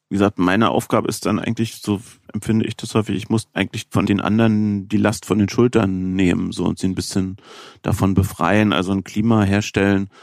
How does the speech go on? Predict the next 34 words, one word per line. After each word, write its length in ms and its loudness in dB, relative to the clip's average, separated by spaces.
wo 100 2
die 100 2
das 200 -2
auch 100 -4
vergessen 440 -2
können, 320 2
indem 280 2
ich 80 -2
sie 100 -8
nicht 240 -4
dauernd 300 2
daran 220 0
erinnere, 340 2
dass 180 2
jetzt 180 -8
gerade 200 -12
die 160 -10
wichtigste 420 -10
Szene 300 -8
gedreht 480 -6
wird, 160 0
sondern 340 -2
eigentlich 280 -6
das 160 -8
eher, 300 0
also 160 -2
ich 120 -2
unterspiele 880 2
es 180 -4
häufig 400 0
so 160 2
mit 220 0
Humor 680 2
oder 340 0